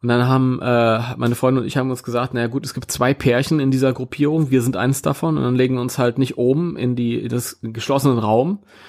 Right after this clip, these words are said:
sondern unten dann dahin. Und ja, das ist schon, also ich bin ja jemand, der, der, wie gesagt, ich blühe eigentlich auf und lade meine Batterien auf, wenn, wenn er für, ich brauch ganz viel Zeit für mich.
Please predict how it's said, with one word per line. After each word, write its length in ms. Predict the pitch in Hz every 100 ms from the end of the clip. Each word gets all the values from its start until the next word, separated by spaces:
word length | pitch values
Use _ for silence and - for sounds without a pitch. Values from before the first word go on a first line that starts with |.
| -
sondern 460 | - 131 131 131 127 -
unten 320 | 147 143 113
dann 160 | 107
dahin. 360 | 101 104 95 101 - _ _ _ _ _ _ _ _ -
Und 380 | 120 113 104 - - -
ja, 400 | 113 120 113 110 - - - -
das 180 | - 120
ist 120 | -
schon, 360 | - 110 104 104 - _ _ _ -
also 180 | 120
ich 120 | 127 -
bin 120 | 143
ja 80 | 135
jemand, 340 | 135 139 131
der, 140 | 131
der, 460 | 127 135 120 95 131
wie 100 | 127
gesagt, 340 | 120 120 127 - _ _
ich 360 | - - - _ _ - -
blühe 400 | 135 143 202 156
eigentlich 440 | 113 139 139 131
auf 220 | 120 156
und 120 | 151 127
lade 220 | 127 135
meine 220 | 123 127
Batterien 540 | 117 117 127 135 147
auf, 320 | 131 120 131 -
wenn, 280 | 120 120
wenn 120 | 123 123
er 80 |
für, 160 | 117 123 104 -
ich 180 | - - _ -
brauch 220 | 113 -
ganz 240 | 135 127
viel 200 | - 131
Zeit 260 | - 127 123
für 120 | 107
mich. 340 | 104 110 -